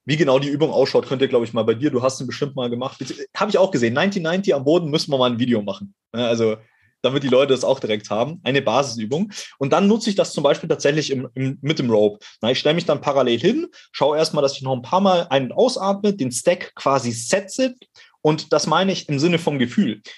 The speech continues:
Dieses Gefühl der Anspannung, das will ich im Körper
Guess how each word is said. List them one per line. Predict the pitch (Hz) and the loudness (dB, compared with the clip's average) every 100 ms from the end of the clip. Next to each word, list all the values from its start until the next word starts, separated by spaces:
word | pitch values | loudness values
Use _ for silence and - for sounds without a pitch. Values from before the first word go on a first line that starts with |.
| _ - | _ -6
Dieses | 135 - | -4 0
Gefühl | 294 - - 277 311 | 0 0 2 4 4
der | - | 2
Anspannung, | 196 202 120 117 | 0 0 0 0
das | 170 196 - | -2 -2 0
will | 190 | 2
ich | 202 170 | 2 -2
im | - | -2
Körper | 180 185 - | 0 2 -2